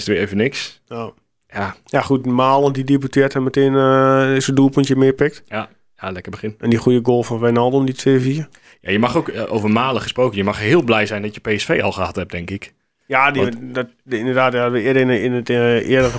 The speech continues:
Speaker 2: podcast al gehad. Van, het is goed dat je ze nu treft.
Speaker 1: Ja.
Speaker 2: Dat, dat ze op een gegeven moment al midden in het seizoen en ze zijn in vorm en ze zijn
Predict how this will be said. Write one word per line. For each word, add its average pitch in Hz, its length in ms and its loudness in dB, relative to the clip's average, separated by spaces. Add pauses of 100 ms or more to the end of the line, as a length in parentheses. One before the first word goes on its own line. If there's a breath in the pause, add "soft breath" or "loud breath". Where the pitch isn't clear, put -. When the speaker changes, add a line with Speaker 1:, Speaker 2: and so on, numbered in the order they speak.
Speaker 2:
podcast 117 400 0
al 113 100 0
gehad. 113 260 -2
Van, - 360 -4 (240 loud breath)
het - 100 -8
is 127 100 4
goed 151 140 4
dat 135 100 2
je 127 80 2
ze 120 140 0
nu 160 200 6
treft. 120 420 -2
Speaker 1:
Ja. 95 140 -16 (260)
Speaker 2:
Dat, 127 100 -2
dat 123 140 2
ze 147 120 2
op 127 60 6
een 127 60 2
gegeven 139 200 4
moment - 180 -2
al 107 100 -6
midden 143 240 6
in 147 100 2
het 139 100 0
seizoen 143 420 4
en 131 120 2
ze 131 60 -4
zijn 135 340 2
in 147 120 0
vorm 151 340 2
en 139 80 -2
ze - 80 -6
zijn 143 340 2